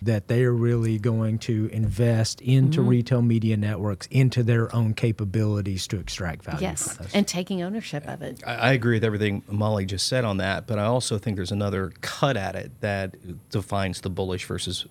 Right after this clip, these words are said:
Speaker 3: a bit bearish, and that is the size of the
Speaker 2: Mm-hmm.
Speaker 3: company. Most of the early investment has been done by the largest C P Gs
Speaker 2: Mm-hmm.
Speaker 3: who have resources, the data science, the capabilities to test and learn. Budgets are big enough to test and learn behind.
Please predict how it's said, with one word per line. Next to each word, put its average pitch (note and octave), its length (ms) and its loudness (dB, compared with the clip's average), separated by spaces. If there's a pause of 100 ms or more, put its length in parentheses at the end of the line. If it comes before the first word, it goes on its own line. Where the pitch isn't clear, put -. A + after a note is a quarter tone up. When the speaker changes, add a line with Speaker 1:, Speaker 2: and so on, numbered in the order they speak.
Speaker 3:
a G#2 100 0
bit F#2+ 220 -6
bearish, F#2 360 -4
and G2+ 120 -2
that G#2 120 2
is G2 260 -2
the G2+ 100 -6
size F#2+ 580 -2
of G#2+ 240 0
the F#2 120 0
Speaker 2:
Mm-hmm. - 200 -8
Speaker 3:
company. F2+ 460 -8
Most C#3 580 4
of A#2 100 0
the G2+ 120 -2
early G#2 260 0
investment G2 460 -2
has F#2+ 100 -6
been G2+ 160 -4
done G2 240 -2
by F#2+ 140 -2
the F#2 100 -6
largest G2 720 -4
C - 240 -4
P G2 120 -2
Gs E2+ 60 -2 (380)
Speaker 2:
Mm-hmm. - 40 -20 (500)
Speaker 3:
who A#2+ 60 4
have A#2 260 2
resources, G#2+ 920 0
the G#2 140 -4
data G#2 280 -2
science, G2 500 -2
the G2+ 80 -6
capabilities G2+ 760 -2
to G2+ 280 -4
test - 340 -2
and G2+ 160 -2
learn. G2+ 300 -2
Budgets B2 360 -2
are B2+ 60 -2
big G#2 240 -2
enough A2+ 260 -2
to A#2 80 -6
test - 300 -6
and A2 80 -2
learn A2+ 240 -2
behind. A2+ 480 -6